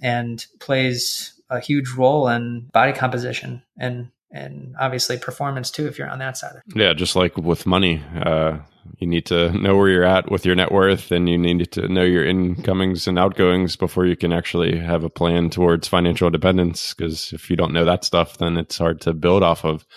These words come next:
Speaker 2: So once you know, you know, you're, what, what you're currently consuming, are there particular foods that are great for things like adding mass and obviously protein you hear a lot about?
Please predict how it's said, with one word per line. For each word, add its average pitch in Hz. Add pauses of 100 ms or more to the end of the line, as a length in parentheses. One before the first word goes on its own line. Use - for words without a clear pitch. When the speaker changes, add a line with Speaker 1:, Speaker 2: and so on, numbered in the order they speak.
(320)
Speaker 2:
So -
once 139
you 143
know, 127 (360)
you 104
know, 95
you're, 90
what, 98
what 101
you're 95 (100)
currently 90
consuming, 80 (320)
are 98
there 90
particular 123
foods 101 (300)
that 98
are 87
great 92
for 95
things 92
like 87
adding 95
mass 98
and 80 (340)
obviously 85
protein 90
you 85
hear 87
a 85
lot 85
about? 85